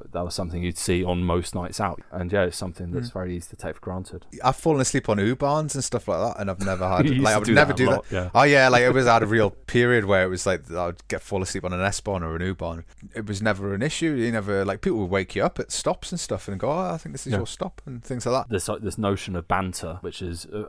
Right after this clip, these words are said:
Speaker 1: a key part of English culture and something that I, I love dearly doing with my friends. Play with the wrong person, and next thing you know, you could be in a very serious situation. And yeah,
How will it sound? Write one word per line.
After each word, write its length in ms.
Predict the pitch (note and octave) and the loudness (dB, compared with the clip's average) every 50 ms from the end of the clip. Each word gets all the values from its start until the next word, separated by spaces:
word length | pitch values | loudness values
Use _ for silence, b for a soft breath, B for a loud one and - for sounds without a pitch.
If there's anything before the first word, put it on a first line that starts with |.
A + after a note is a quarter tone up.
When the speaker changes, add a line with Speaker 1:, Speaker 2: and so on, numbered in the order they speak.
| - | -10
Speaker 1:
a 40 | G2+ | -10
key 240 | - - A#2+ G2+ F2 | -6 -2 0 0 0
part 360 | - G2+ F2+ F2 E2+ - - | 2 2 2 2 0 -2 -8
of 80 | F2 F#2 | -8 -8
English 260 | F#2 F2 E2 E2 - | -8 -8 -8 -10 -6
culture 420 | - G#2+ F#2 F2+ - - - F2 | -2 -2 -2 -2 -2 -8 -12 -10
and 100 | E2+ E2+ | -10 -10
something 360 | - - F#2 E2 - F2+ F2 | -8 -8 -10 -8 -8 -8 -8
that 80 | E2+ E2+ D#2 F2 F2 E2+ - - - - - | -8 -8 -6 -8 -8 -8 -10 -14 -16 -14 -12
I, 60 | C#2+ | -8
I 20 | |
love 360 | E2+ F2 F2 F2 E2+ E2+ E2 - | -6 -2 2 2 2 2 0 0
dearly 400 | - F#2+ F#2 F2+ F2 F2 F2 E2+ | 0 2 2 2 2 0 -4 -2
doing 320 | - F#2+ F2+ F2+ F2 F2 | 0 0 0 0 -2 -4
with 160 | F2 F2 E2 | -6 -6 -6
my 120 | F2 E2 E2 | -6 -8 -6
friends. 520 | - - G2 F2+ E2 D#2+ E2 F2 - - | -2 0 0 0 0 -4 -10 -14 -14 -12
Play 220 | - - G#2 F#2+ F#2 | -6 0 2 2 4
with 160 | F2+ F2+ - | 2 2 -2
the 60 | F#2 | 0
wrong 200 | F2 F2 E2 D#2+ | 0 0 0 0
person, 600 | - G2+ F#2 F#2+ F#2+ - - E2 E2 F2 F2 G2 - | -2 0 0 0 0 -2 -8 -10 -10 -10 -12 -12 -12
and 140 | - F2 F2 | -12 -10 -8
next 220 | F2+ F2 - - - | -8 -8 -8 -10 -10
thing 120 | F#2 E2+ | -10 -8
you 80 | E2 E2 | -6 -4
know, 240 | F2+ E2+ F2 F2 E2+ E2+ E2+ E2 - - - - - - - - - - - - - - | -2 -2 -2 -2 -4 -6 -10 -14 -16 -18 -20 -20 -20 -20 -20 -20 -20 -20 -20 -20 -18 -14
you 160 | F#2+ F2 E2+ | -12 -12 -10
could 220 | - - - F2+ E2 | -8 -6 -6 -6 -4
be 240 | - E2+ E2+ E2 | -4 -4 -4 -4
in 140 | E2 E2 E2 | -4 -6 -8
a 20 | E2 | -8
very 240 | E2+ F2 E2+ E2+ | -8 -8 -6 -8
serious 360 | E2+ - - F#2 F2 E2+ E2 - | -8 -6 -6 -6 -6 -6 -6 -8
situation. 720 | - - - - G2 F2+ F#2+ F2+ - - F2+ E2+ F2 F2 B B B B B B B B B B B - _ | -12 -14 -12 -8 -6 -4 -4 -4 -4 -6 -12 -12 -12 -12 B B B B B B B B B B B -20 _
And 220 | - G2 F#2 F#2 - | -8 -8 -6 -2 0
yeah, 220 | A2 F2+ E2 D#2+ | 2 2 2 0